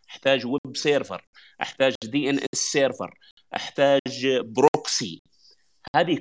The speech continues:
كور سيرفيسز، أشياء مهمة جدًا. عصب هو اللي يمد ال-، ال-، ال-، الإنترنت ويشغلها. يعني يكفينا إنه نقول والله الأوبن سورس أهميتها إنه لو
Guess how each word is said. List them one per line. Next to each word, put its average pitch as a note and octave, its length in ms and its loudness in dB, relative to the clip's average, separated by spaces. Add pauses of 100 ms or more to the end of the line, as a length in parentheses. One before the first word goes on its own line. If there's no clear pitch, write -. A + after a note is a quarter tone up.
كور F3 580 0
سيرفيسز، A#2+ 920 -4 (420)
أشياء D3+ 400 2 (100)
مهمة C#3 540 0 (140)
جدًا. A#2+ 320 -8 (420)
عصب D#3 440 6 (360)
هو C3+ 200 -2
اللي C3 160 -2
يمد B2+ 220 -4 (160)
ال-، A2+ 320 -2
ال-، G2+ 180 0
ال-، - 240 -4
الإنترنت B2 800 -2
ويشغلها. G2 600 0 (400)
يعني B2 260 4
يكفينا D#3 560 4
إنه C#3+ 160 4
نقول D3+ 360 4
والله D#3 260 2
الأوبن D#3 400 4
سورس - 420 2
أهميتها F3+ 840 2 (440)
إنه E3 260 0 (120)
لو F3 320 4